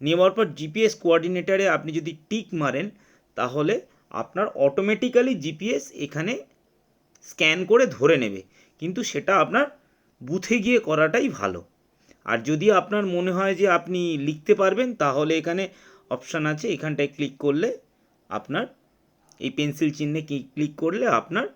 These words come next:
ওটাকে লেখা যাবে। এখানে আমি চেঞ্জ করছি না, অটোমেটিক আছে। এরপর আছে আপনার পোলিং স্টেশন ডিটেলস। পোলিং স্টেশনের ম্যাপ আছে, যেগুলো আপনি সচরাচর আপনার ভোটার লিস্টের পিছনে দেখতে পান,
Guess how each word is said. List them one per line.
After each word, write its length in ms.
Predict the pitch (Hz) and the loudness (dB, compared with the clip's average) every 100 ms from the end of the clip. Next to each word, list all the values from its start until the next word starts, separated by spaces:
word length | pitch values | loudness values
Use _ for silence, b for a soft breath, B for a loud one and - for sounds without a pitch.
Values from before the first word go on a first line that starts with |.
| _ - | _ -14
ওটাকে 220 | - 160 | -8 -4
লেখা 280 | 202 117 123 | -2 -2 -2
যাবে। 200 | 110 101 | -2 -4
এখানে 360 | - 135 180 180 | -6 -6 -4 -2
আমি 140 | 190 | -4
চেঞ্জ 340 | - 170 170 | -2 -2 -2
করছি 340 | - 156 151 202 | -2 -4 -4 -6
না, 100 | 254 | -6
অটোমেটিক 580 | - 123 135 143 143 151 | -6 -6 -4 -6 -4 -2
আছে। 240 | 123 120 - _ b b b b b b | -2 -4 -12 _ b b b b b b
এরপর 340 | - 196 208 233 | 4 4 6 4
আছে 220 | 233 240 | 4 2
আপনার 220 | 226 233 | 2 0
পোলিং 380 | 233 165 180 208 | -2 0 2 0
স্টেশন 500 | 196 208 196 220 214 | -2 -4 -2 -2 -2
ডিটেলস। 440 | 175 165 202 214 - | -2 0 0 -2 -4
পোলিং 220 | 151 160 | -2 -2
স্টেশনের 460 | 180 - 160 190 196 196 b b b b _ _ _ | -4 -6 -4 -4 -4 -8 b b b b _ _ _
ম্যাপ 420 | 123 139 170 196 165 | -2 2 4 2 0
আছে, 260 | - 180 | 0 -2
যেগুলো 320 | 165 156 160 | -2 0 4
আপনি 400 | 165 160 175 170 151 _ _ | 4 2 -2 -6 -10 _ _
সচরাচর 520 | - 151 160 156 165 | -6 -2 0 0 0
আপনার 260 | 156 151 156 | -2 -2 -4
ভোটার 300 | 117 131 160 | -4 0 0
লিস্টের 440 | 156 156 - 165 135 b b b b _ | 0 -2 0 0 0 b b b b _
পিছনে 420 | 196 - 208 196 | -10 0 2 2
দেখতে 360 | 180 151 - 175 | 0 -2 0 0
পান, 320 | 151 156 220 | 2 0 -2